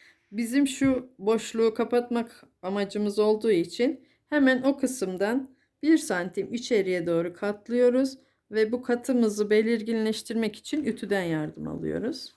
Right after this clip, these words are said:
Şu şekilde. Hemen kumaşımız zaten kat kesiyor. Şu kısmı kenara gelecek şekilde, şu şekilde.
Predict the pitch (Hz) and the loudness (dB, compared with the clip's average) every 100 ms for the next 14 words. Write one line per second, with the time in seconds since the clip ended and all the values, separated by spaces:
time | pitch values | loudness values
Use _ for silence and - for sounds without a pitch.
0 | _ _ - - 170 160 156 143 175 269 | _ _ -14 -8 -6 -6 -8 -6 -6 -8
1 | - _ _ _ _ _ _ _ _ _ | -12 _ _ _ _ _ _ _ _ _
2 | _ _ _ _ _ _ _ _ _ _ | _ _ _ _ _ _ _ _ _ _
3 | _ _ _ _ _ - 233 240 240 240 | _ _ _ _ _ -6 0 2 2 -2
4 | 214 214 214 220 214 190 185 220 220 220 | -4 -4 -2 -4 0 -2 -2 -4 -4 -4
5 | 185 - - 175 - - 156 165 285 - | -4 -6 -6 -6 -4 0 0 0 -4 -6
6 | _ _ - - _ - 302 294 254 254 | _ _ -20 -20 _ -2 -2 2 2 0
7 | 190 185 208 311 - 233 220 214 214 208 | -6 -4 -4 -4 -4 -4 0 0 2 4
8 | 208 202 208 - 185 180 - 165 - - | 2 2 0 0 -8 -8 -6 -4 -4 -6
9 | 220 214 175 165 - 151 147 143 175 247 | -10 -8 -6 -6 -4 -4 -2 -2 -2 -2